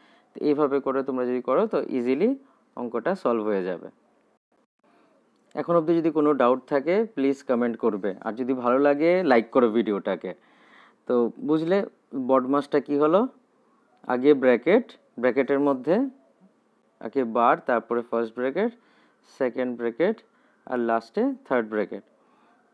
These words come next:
যেটা থাকবে এগুলো আগে অপারেট করতে হবে। করার পর তারপর একটু বড় ক্লাসের জন্য অর্ডার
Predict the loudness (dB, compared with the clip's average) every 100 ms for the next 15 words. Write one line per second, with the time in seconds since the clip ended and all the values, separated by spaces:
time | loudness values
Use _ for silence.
0 | _ _ _ _ _ _ _ -8 -2 0
1 | 2 0 0 0 0 -2 0 0 2 4
2 | 4 2 0 -4 -2 -6 -6 -6 -4 -2
3 | 2 2 2 0 0 2 0 0 0 -4
4 | -4 _ -8 -2 -2 0 -2 0 0 -2
5 | -2 0 0 -2